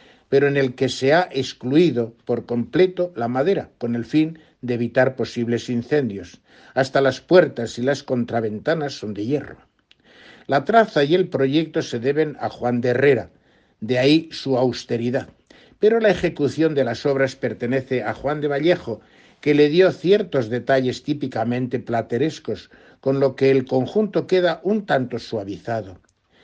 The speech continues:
Hasta la rejería propia del siglo dieciséis le añade un matiz no solo de fortaleza, sino también de elegancia. Desaparecidos los documentos que fueron a engrosar otros archivos de ámbito nacional,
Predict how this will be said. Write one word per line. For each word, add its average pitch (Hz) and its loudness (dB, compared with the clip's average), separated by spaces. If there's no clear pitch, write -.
Hasta 127 0
la 135 4
rejería 131 0
propia 139 0
del 117 -4
siglo 135 -4
dieciséis 131 -4
le 123 -2
añade 147 2
un 151 -2
matiz 131 -6
no 147 -6
solo 170 -2
de 135 0
fortaleza, 131 -2
sino 120 -6
también 110 -2
de 123 -4
elegancia. 87 -12
Desaparecidos 175 4
los 147 2
documentos 131 -2
que 117 -2
fueron 151 2
a 139 2
engrosar 127 0
otros 147 -2
archivos 120 -2
de 117 0
ámbito 131 0
nacional, 117 -4